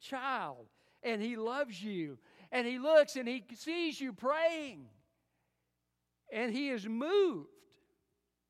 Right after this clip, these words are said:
One of the amazing things to me about God is he is even moved sometimes by the prayers of the unrepentant. He is moved by the prayers of those who don't have no intention of following him. And he often will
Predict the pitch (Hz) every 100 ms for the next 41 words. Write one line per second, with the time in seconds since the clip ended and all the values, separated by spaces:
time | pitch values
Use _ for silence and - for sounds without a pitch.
0 | _ _ _ _ _ _ - 294 339 294
1 | 240 262 302 240 285 214 277 254 - 262
2 | 247 254 233 226 226 180 202 214 220 214
3 | 190 269 277 220 220 262 214 185 175 202
4 | 240 220 - 220 196 202 208 214 156 160
5 | 147 143 - 180 185 180 151 151 139 139
6 | - 156 160 165 127 110 - _ _ _
7 | _ _ _ _ _ _ _ 269 269 214
8 | 175 226 247 202 202 185 143 214 220 220
9 | 220 185 190 208 214 208 220 202 220 226
10 | 214 220 196 233 226 - 151 147 - 147
11 | 135 131 113 127 120 _ - _ - 190
12 | 202 240 214 240 240 214 185 151 _ -
13 | 214 202